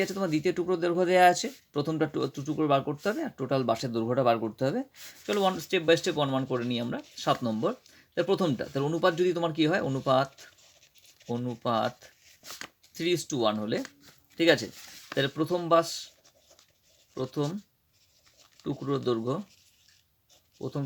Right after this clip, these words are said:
টুকরো by হচ্ছে দ্বিতীয় টুকরো, দ্বিতীয় টুকরো, ঠিক আছে, টুকরো দৈর্ঘ্য আর লিখলাম না, টুকরোই লিখে নিলাম। Equal to কত হচ্ছে? Three is to one, মানে three by one হবে।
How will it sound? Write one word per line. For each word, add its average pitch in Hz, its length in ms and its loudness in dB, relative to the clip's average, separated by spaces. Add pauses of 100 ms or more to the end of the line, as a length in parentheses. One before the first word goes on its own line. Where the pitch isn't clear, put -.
টুকরো 139 260 -6 (1040)
by 123 160 2
হচ্ছে 135 240 -4
দ্বিতীয় 107 300 -2
টুকরো, - 240 -12 (1900)
দ্বিতীয় 131 360 -6 (2500)
টুকরো, - 240 -6 (340)
ঠিক 156 120 0
আছে, 139 100 0
টুকরো 147 160 0 (100)
দৈর্ঘ্য 139 220 2
আর 156 100 4
লিখলাম 135 260 0
না, 196 120 0
টুকরোই 123 280 0
লিখে 113 180 -4
নিলাম। 139 200 -2 (640)
Equal 165 220 2
to 190 100 2
কত 180 140 4
হচ্ছে? 226 200 -2
Three 175 180 -2
is 156 120 -10
to 170 140 -2
one, 165 140 2
মানে 208 180 0
three 170 200 2
by 165 100 10 (120)
one 156 140 2
হবে। 156 140 -2